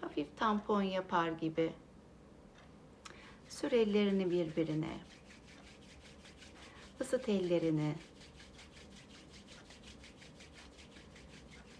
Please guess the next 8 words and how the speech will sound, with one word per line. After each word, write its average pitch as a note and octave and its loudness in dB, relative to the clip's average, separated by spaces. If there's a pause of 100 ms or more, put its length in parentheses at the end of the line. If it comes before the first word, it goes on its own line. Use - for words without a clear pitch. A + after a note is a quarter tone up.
(180)
Kapat C4 4
gözlerini. F#3 6
Yerleştir A#3+ 6
avuçlarını G3 8
gözlerinin F#3 6
üzerine. E3 6 (680)
Sıcaklığını A3+ 4
hisset. G3 2